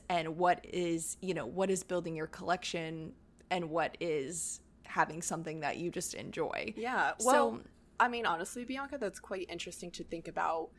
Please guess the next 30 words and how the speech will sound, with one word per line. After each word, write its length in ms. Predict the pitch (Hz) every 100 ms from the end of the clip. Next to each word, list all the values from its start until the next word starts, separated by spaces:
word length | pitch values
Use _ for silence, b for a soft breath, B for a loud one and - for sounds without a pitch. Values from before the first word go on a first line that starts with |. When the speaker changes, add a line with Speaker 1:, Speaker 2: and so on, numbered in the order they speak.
| B - -
Speaker 2:
You 120 | 208
know, 140 | 208 -
the 120 | 190 202
plot 420 | - 233 240 220
between 360 | 208 - 165 160
Lorelai 600 | 170 185 180 180 175 175
leaving 340 | 165 160 160 160 -
her, 240 | 151 139
you 120 | 165 156
know, 160 | 147 -
rich, 380 | 170 - -
privileged 680 | - 170 160 151 147 - - -
family, 720 | 165 160 160 156 156 160 160 B B B - 190 175
that 320 | 185 214 - -
piece 580 | - - 202 180 165 - -
is 240 | 190 185 170 156 165
very 400 | 190 196 196 196
interesting, 760 | - 175 - 175 - 170 151
the 100 | 170
way 200 | 151 151 147
that 160 | -
the 80 | 156
writers 520 | 151 127 127 139 - -
chose 640 | - 147 131 - 170 - -
that, 300 | 165 147 202
because 580 | 208 196 - 214 202 175
there 200 | 165 170 165
is 460 | 175 160 156 - B B B -
a, 500 | 165 151 147 147 135 - - -
a, 120 | 208